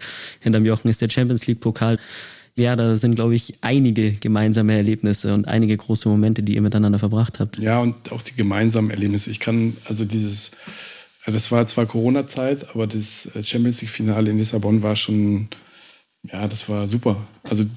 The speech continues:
Speaker 2: Peter hat das Spiel gemacht und wir durften dann alle noch nachreisen. Also jeder, der vom Staff wollte, ist dann noch hinterher geflogen. Das war einmalig, fand ich. Und dieses Erlebnis, dabei zu sein, wenn die das gewinnen und,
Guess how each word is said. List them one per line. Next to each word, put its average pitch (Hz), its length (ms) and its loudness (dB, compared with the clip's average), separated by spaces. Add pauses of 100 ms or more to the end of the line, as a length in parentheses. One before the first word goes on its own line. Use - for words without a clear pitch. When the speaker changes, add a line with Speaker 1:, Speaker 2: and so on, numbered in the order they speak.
Speaker 2:
Peter 120 220 4
hat 113 80 -2
das - 60 -8
Spiel 131 220 2
gemacht 123 460 2
und 110 160 0
wir 113 80 2
durften 123 320 0
dann 110 120 2
alle 113 200 0
noch 113 200 0
nachreisen. 117 680 0
Also 110 360 -4
jeder, 117 240 2
der 110 140 0
vom 104 160 -6
Staff 113 380 -6
wollte, 123 440 0 (720)
ist - 180 -6
dann 113 80 2
noch 110 120 -2
hinterher 117 340 0
geflogen. 110 480 0
Das 104 220 -6
war 104 500 -2 (1080)
einmalig, 107 540 0
fand 101 240 -6
ich. - 160 -10
Und 98 320 -10
dieses 104 320 -4
Erlebnis, 107 460 -2
dabei 107 420 0
zu 123 160 -6
sein, 110 260 0
wenn 101 160 -2
die 98 80 -8
das 101 200 -6
gewinnen 123 480 2
und, 104 360 -8